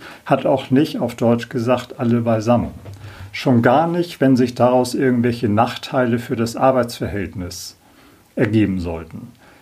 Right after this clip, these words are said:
Das geht überhaupt nicht. Auf der anderen Seite gibt es natürlich auch eine Verantwortung bei den Mitarbeiterinnen und Mitarbeitern. Anstatt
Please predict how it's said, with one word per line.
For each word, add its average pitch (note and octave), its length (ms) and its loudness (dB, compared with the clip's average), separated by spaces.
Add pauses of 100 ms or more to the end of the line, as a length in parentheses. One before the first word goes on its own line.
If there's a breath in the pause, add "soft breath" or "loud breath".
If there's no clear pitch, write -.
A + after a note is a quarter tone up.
(140 soft breath)
Das A#2+ 340 2
geht A#2 480 0 (400)
überhaupt A#2+ 580 0
nicht. - 380 -20 (640 soft breath)
Auf D3 180 2
der C3 180 -2
anderen E3+ 300 4
Seite G2+ 640 0 (240)
gibt E3 240 0
es C#3+ 120 -2
natürlich C#3+ 540 -2
auch C#3 160 -2
eine B2+ 220 2
Verantwortung B2+ 800 -2
bei A#2 120 4
den A2+ 200 2
Mitarbeiterinnen A#2+ 720 0
und C3+ 120 -2
Mitarbeitern. F#2 840 -6 (400 loud breath)
Anstatt B2 640 0